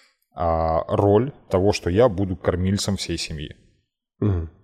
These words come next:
Speaker 1: Ну, а что, типа, вот я успешный, у меня все получается, и, соответственно, то есть я должен со всей семьей делиться, всех поддерживать, всех обеспечивать. А, по полной это реализовалось,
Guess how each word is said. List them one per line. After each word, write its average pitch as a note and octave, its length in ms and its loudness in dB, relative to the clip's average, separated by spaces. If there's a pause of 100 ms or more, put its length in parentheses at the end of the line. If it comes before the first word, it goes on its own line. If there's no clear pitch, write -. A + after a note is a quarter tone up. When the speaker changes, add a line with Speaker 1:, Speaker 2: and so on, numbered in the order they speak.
(180)
Speaker 1:
Ну, - 100 2
а - 40 2
что, - 120 -4
типа, - 260 -2
вот F#2 220 0
я A2 140 8
успешный, G2 520 0
у G#2+ 60 2
меня G2 240 2
все - 160 -6
получается, G2 640 0
и, - 20 -6
соответственно, G2 380 -2
то F2 60 -10
есть - 120 -4
я G2 80 2
должен F2+ 240 0
со - 100 -10
всей - 160 -4
семьей E2+ 340 -2
делиться, F#2 420 -2
всех - 260 -4
поддерживать, A2 480 0
всех - 220 -4
обеспечивать. F2 640 -4 (580)
А, F2 160 -2
по G2+ 120 0
полной C3 280 6
это G2 100 2
реализовалось, G2 540 4